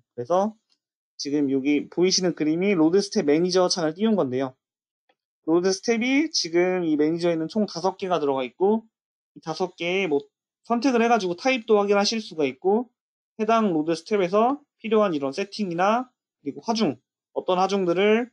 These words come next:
가지고 해석을 진행을 할 건지, 기존에 생성해놨던 하중들을 이렇게 고르실 수도 있고, 아웃풋이랑 파라미터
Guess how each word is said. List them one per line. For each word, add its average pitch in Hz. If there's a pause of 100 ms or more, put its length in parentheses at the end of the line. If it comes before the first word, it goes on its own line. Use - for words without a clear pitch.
가지고 139
해석을 160
진행을 135
할 147
건지, 120 (1000)
기존에 190
생성해놨던 226
하중들을 202
이렇게 147
고르실 185
수도 139
있고, 208 (420)
아웃풋이랑 190
파라미터 214